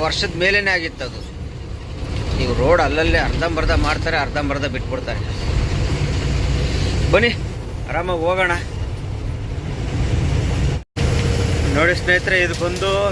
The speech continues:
ತಾಳಗುಪ್ಪೆ ಅಂತೇಳಿ, ಊರು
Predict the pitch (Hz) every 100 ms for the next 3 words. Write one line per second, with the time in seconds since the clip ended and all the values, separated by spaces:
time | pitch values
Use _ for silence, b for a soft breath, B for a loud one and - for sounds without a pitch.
0 | - - 180 190 196 202 196 190 185 165
1 | 185 - - - - - - - - -
2 | - - - - - - - - - -
3 | 156 165